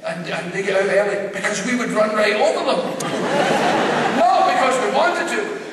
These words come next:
but you couldn't see anything. Those guys running here, "Oh, fucking hell." You couldn't stop, or they would run right over you, too.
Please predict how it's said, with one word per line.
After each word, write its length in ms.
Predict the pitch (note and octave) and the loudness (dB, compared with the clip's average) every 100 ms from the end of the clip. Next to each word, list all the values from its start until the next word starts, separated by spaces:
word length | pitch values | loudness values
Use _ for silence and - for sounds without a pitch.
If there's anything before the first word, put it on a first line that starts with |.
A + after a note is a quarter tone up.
| - | -10
but 100 | C#4+ | -6
you 120 | C#4+ | -4
couldn't 280 | C#4+ D#4+ C#4+ | 0 0 0
see 240 | C#4+ F4 F#4 | -2 0 2
anything. 380 | F4+ - - A3+ | 2 2 0 -2
Those 180 | B3 | 0
guys 280 | C#4+ D4 C#4+ | 2 2 2
running 220 | B3+ B3+ B3 | 2 2 2
here, 120 | A3+ | 4
"Oh, 120 | C#4+ E4 E4+ E4+ F4 E4+ E4+ E5+ D#5 - - - - | 4 6 6 8 8 6 6 6 6 4 0 -4 -8
fucking 320 | C#5+ - - - | -10 -10 -12 -14
hell." 160 | - - - - - - - - - - - - - - - - - - - - - - - - - - - A#4 A#4+ - - - - | -14 -14 -14 -14 -10 -10 -10 -10 -10 -8 -8 -8 -8 -8 -8 -8 -10 -10 -12 -12 -14 -14 -16 -16 -16 -18 -18 -18 -18 -18 -20 -18 -16
You 60 | D#4+ | -12
couldn't 260 | D#4+ C4 C4 | -10 -10 -12
stop, 360 | - C4+ C4 G#3+ | -8 -4 -4 -6
or 60 | G#3+ | -8
they 60 | |
would 140 | G#3+ A3 | -10 -10
run 180 | A#3+ A3+ | -10 -10
right 180 | G#3+ | -10
over 220 | G3 G3 G#3 | -8 -10 -10
you, 140 | B3 | -12
too. 280 | C4+ C#4 | -12 -10